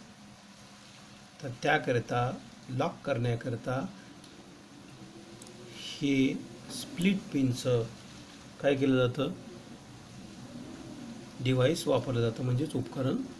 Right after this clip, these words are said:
वापरलं जातं. त्यानंतर पुढं बघा, which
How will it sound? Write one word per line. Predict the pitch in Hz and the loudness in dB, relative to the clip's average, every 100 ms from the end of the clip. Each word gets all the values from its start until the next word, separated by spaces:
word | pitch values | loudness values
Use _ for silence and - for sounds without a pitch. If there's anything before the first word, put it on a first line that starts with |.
| 127 | 0
वापरलं | 120 - 120 117 113 | 0 2 0 2 0
जातं. | 107 - 107 - - - - - - - - - - - - - - | 0 -2 -6 -8 -14 -16 -16 -14 -14 -12 -14 -14 -14 -14 -14 -14 -2
त्यानंतर | 143 147 151 147 | 6 6 6 4
पुढं | 147 143 | 4 4
बघा, | 135 135 175 - - - - - - - - - - - - - - 131 | 4 2 0 -10 -18 -18 -16 -16 -18 -18 -16 -16 -16 -18 -18 -14 -4 4
which | 175 214 | 4 4